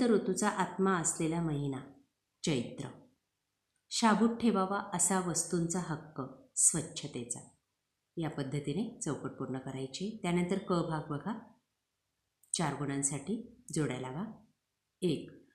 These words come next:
फुलांऐवजी कोके येतात ते झाड,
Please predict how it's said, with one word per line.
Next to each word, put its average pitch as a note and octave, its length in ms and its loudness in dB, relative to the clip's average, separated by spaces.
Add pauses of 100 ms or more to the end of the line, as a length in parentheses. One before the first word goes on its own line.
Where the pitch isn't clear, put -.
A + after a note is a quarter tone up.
(220)
फुलांऐवजी G#3+ 880 6
कोके G3+ 340 4
येतात F3 320 4
ते E3+ 320 2
झाड, C#3 260 -2